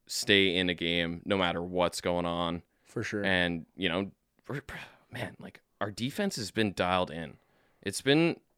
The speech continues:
Speaker 1: it's incredible, 'cause I did not think we were gonna win games like this the, the whole year. I did
Speaker 2: <laughs>
Speaker 1: not think we were gonna win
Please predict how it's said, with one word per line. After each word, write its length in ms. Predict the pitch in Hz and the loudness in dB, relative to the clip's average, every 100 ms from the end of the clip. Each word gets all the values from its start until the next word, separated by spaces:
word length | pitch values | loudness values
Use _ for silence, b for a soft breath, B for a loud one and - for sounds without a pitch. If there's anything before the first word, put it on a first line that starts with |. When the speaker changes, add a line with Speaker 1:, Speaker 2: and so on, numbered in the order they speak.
| _ _ _ _ _ _ _ _ _ _ _ _ - | _ _ _ _ _ _ _ _ _ _ _ _ -2
Speaker 1:
it's 200 | 139 - | 0 4
incredible, 500 | 160 - 120 85 76 | 4 10 8 8 0
'cause 160 | 110 | 2
I 100 | 110 | 2
did 180 | 117 156 | 4 6
not 260 | 156 143 - | 8 8 8
think 240 | 127 110 | 6 6
we 60 | 110 | 4
were 100 | 98 | 4
gonna 180 | 95 87 | 4 4
win 220 | 90 90 | 2 2
games 340 | 85 85 85 82 | 0 -2 -2 -6
like 140 | - | -8
this 320 | - 78 - - | -10 -8 -8 -2
the, 160 | 95 | -4
the 140 | 95 98 | -2 0
whole 260 | 147 120 | 6 6
year. 300 | 90 92 - - | 4 0 -2 0
I 80 | 95 | 2
did 260 | 98 90 | 2 0
Speaker 2:
<laughs> 0 | |
Speaker 1:
not 380 | 101 107 98 - | 6 8 8 4
think 280 | - 92 87 | 0 0 0
we 100 | 95 | 0
were 80 | 87 | 0
gonna 180 | 87 85 | 0 0
win 420 | 90 87 87 | 0 0 0